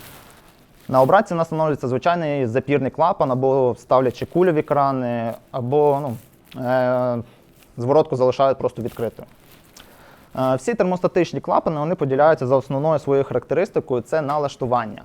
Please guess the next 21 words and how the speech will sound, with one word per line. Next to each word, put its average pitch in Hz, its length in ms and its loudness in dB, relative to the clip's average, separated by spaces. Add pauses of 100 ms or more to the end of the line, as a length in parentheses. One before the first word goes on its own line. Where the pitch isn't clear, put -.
його 131 260 0
наявність 156 480 -2
або 127 200 0
його 131 220 2
відсутність. - 640 -8 (1040)
Е, 131 400 2 (280)
як 185 240 2
проводиться 170 440 6
налаштування 143 800 2
в 123 400 4
варіанті 131 420 2
з - 40 -14
клапаном 131 320 0
з - 60 -16
прихованим 170 560 0
регулюванням, 117 680 0 (100)
з 131 300 0
відкритим 160 500 -2
регулю-, 127 380 -2
е... 123 420 0 (340)
налаштуванням? 127 720 0